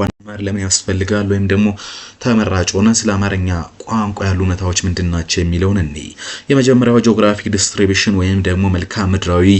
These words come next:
መዛመቱ ሲሆን በኢትዮጵያ በዋናነት የሚነገር ቋንቋ መሆኑ ከኢትዮጵያም አልፎ በጎረቤት ሀገራት ኬንያና ኢትዮጵያን በሚኖሩበት ደቡብ አፍሪካ፣ አሜሪካ፣ አውሮፓ፣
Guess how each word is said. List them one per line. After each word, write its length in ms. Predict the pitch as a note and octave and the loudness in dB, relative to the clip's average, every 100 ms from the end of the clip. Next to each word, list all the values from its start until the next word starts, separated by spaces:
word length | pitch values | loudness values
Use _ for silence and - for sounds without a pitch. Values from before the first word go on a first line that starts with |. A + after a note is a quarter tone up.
| G2 - - - | 0 -12 -8 0
መዛመቱ 680 | G2+ F2 G2+ F#2 E2 - G#2 | 2 2 2 2 0 -2 0
ሲሆን 400 | - A#2 G#2+ D#2 C#2 | 0 -2 -4 -6 -6
በኢትዮጵያ 560 | E2+ G#2 A2+ C3 - B2 | -2 0 0 0 0 0
በዋናነት 560 | G2 G#2 G2+ G2 G2 F#2+ | 2 2 2 2 0 0
የሚነገር 520 | F#2 G2 G2 F#2+ F#2 | 0 2 2 0 -2
ቋንቋ 320 | - F#2+ G2 A2 G#2+ | 0 -2 0 2 2
መሆኑ 280 | F2+ D2 D2 - - - - | 0 -4 -14 -18 -18 -16 -6
ከኢትዮጵያም 600 | - A#2+ B2 - A#2 A2+ | -2 0 0 2 4 6
አልፎ 200 | A2+ A2 A#2 | 4 2 0
በጎረቤት 480 | G2 F2+ G2 F#2+ F2+ | 2 2 2 2 0
ሀገራት 380 | F#2 E2+ E2+ D#2+ - | -2 -6 -6 -8 -8
ኬንያና 520 | - G#2+ G#2 G#2+ A2+ | -2 2 2 4 4
ኢትዮጵያን 460 | G#2+ A2 F#2+ G2+ G2 | 2 0 0 0 2
በሚኖሩበት 640 | G2+ G#2+ G#2+ E2 C#2+ - - | 2 4 4 2 -4 -10 -10
ደቡብ 300 | D#2+ F#2+ G#2 | -8 -2 -2
አፍሪካ፣ 340 | G2 A2+ A2 B2+ | -2 -4 -4 -4
አሜሪካ፣ 400 | G2+ A2 A2 A2 C3 | 0 4 2 0 -4
አውሮፓ፣ 400 | A2+ F#2+ A2 A2 | -2 0 -2 -2